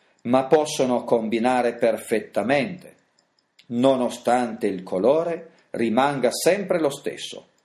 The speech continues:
Naturalmente, su tutto questo candore si possono creare macchie di colore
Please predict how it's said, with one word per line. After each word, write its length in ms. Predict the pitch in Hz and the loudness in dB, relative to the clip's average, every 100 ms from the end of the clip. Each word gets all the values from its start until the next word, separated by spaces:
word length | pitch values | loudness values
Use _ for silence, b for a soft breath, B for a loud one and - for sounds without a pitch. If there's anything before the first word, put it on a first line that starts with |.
| _ _ _ _ _ _ _ _ _ _ _ _ - | _ _ _ _ _ _ _ _ _ _ _ _ 0
Naturalmente, 1040 | 185 185 180 156 139 127 113 107 107 - | 2 4 4 2 2 -2 -2 -4 -6 -6
su 400 | - - 151 - | -8 0 0 2
tutto 460 | 170 160 156 139 120 | 2 2 2 0 2
questo 580 | 139 127 120 - 110 - | 2 0 -2 -4 -4 0
candore 960 | 117 104 104 135 147 151 147 - _ - | 0 0 2 2 4 0 -4 -10 _ -8
si 360 | - 135 123 | -2 0 2
possono 640 | - 135 127 - 123 117 113 | 4 4 4 0 0 0 -2
creare 600 | 117 117 113 110 107 101 | 0 2 4 2 0 -2
macchie 760 | 104 113 117 - - 117 117 | -2 0 -2 -4 0 0 0
di 220 | 104 113 113 | -2 -4 0
colore 640 | 120 117 139 95 67 | 2 4 4 2 -6